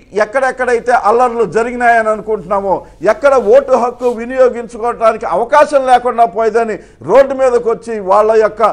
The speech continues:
ఆవేదనని వెలబుచ్చుకున్నారో, అక్కడ మళ్ళీ రీపోలింగ్ పెట్టి తీరాల్సిందే అని చెప్పి ఈ సందర్భంగా నేను డిమాండ్ చేస్తాను. గతంలో రాంబాబు గారు కానీ, మల్లాది విష్ణు గారు కానీ,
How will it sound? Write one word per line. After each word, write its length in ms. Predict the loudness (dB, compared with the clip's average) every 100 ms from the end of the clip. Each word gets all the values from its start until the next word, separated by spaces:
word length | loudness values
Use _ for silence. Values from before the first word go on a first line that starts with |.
| -2 -6
ఆవేదనని 640 | 4 4 6 6 4 2
వెలబుచ్చుకున్నారో, 1000 | 2 2 2 -2 -4 -4 0 2 2 -2 -6 -4
అక్కడ 320 | -4 0 0
మళ్ళీ 380 | 2 0 2 0
రీపోలింగ్ 680 | 0 -8 -4 -2 0 -2 -4 -4
పెట్టి 240 | -4 -4
తీరాల్సిందే 720 | -8 0 4 4 4 -4 -8
అని 140 | -8 -4
చెప్పి 220 | -6 -8
ఈ 40 |
సందర్భంగా 600 | -8 -6 -4 -4 -4 -6
నేను 200 | -6 -6
డిమాండ్ 340 | -8 -4 -4 -2
చేస్తాను. 480 | -6 -4 -4 -4 -6 -10 _ -4 0
గతంలో 680 | 4 4 6 4 6 4 0 -20
రాంబాబు 520 | -6 0 2 4 2 2
గారు 240 | 2 2
కానీ, 280 | 2 -2 -4 -14 _
మల్లాది 380 | -4 0 2 0
విష్ణు 280 | -6 -10 -4
గారు 200 | 0 0
కానీ, 320 | 0 -2 -2